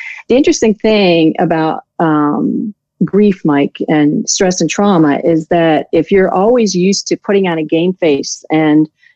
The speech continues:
you're always, like, positive and, like, I, I was kind of perky. <laughs> I'm kinda like a, I, I always, I'm a kind of a jokester,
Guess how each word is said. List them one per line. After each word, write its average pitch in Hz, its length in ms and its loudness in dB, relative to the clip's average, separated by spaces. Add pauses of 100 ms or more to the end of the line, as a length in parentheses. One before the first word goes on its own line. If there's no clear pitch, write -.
you're 170 180 2
always, 175 480 0
like, 156 220 -2
positive 170 680 -2
and, 139 160 -2
like, 151 240 -2
I, 170 200 -2
I 180 120 -2
was 180 180 -2
kind 185 260 0
of 143 100 -2 (220)
perky. 208 580 -2
<laughs> - 60 -10 (580)
I'm 185 100 -2
kinda 233 220 2
like 185 200 0
a, 143 260 -2 (720)
I, - 160 -2
I 185 140 0
always, 269 280 0
I'm 202 180 -6
a 220 40 -8
kind 233 260 -4
of 202 60 0
a - 20 -12
jokester, 185 640 -4